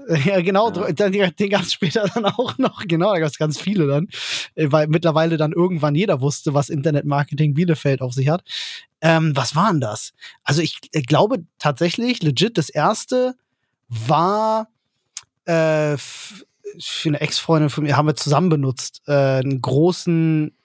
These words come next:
Speaker 1: also einen ordentlichen
Speaker 2: <laughs>
Speaker 1: Dildo.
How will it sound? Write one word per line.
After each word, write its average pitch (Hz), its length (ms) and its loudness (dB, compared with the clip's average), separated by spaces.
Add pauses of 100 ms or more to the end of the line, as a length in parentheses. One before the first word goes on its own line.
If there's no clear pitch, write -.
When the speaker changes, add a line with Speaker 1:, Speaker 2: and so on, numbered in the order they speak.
(140)
Speaker 1:
also 135 220 -4 (680)
einen 151 120 -2
ordentlichen 220 880 0 (800)
Speaker 2:
<laughs> - 20 -6 (760)
Speaker 1:
Dildo. 370 400 6